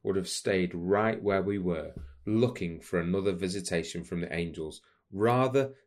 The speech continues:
than being obedient to find God's gift to the world. Because of the sign, these shepherds let go of their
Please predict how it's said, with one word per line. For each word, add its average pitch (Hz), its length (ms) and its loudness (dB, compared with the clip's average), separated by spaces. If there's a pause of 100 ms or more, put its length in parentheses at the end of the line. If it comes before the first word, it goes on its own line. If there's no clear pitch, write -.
than 123 160 0
being 127 280 4
obedient 90 600 -2 (100)
to - 100 -10
find 87 360 -2
God's 95 260 -2
gift - 300 -10
to - 80 -16
the 87 100 -4
world. 80 320 -4 (1500)
Because 165 420 4
of 147 100 2
the 110 100 4
sign, 85 580 -2
these 139 260 4
shepherds 90 460 -2
let 95 160 -2
go 101 160 2
of 98 100 -2
their 101 240 -2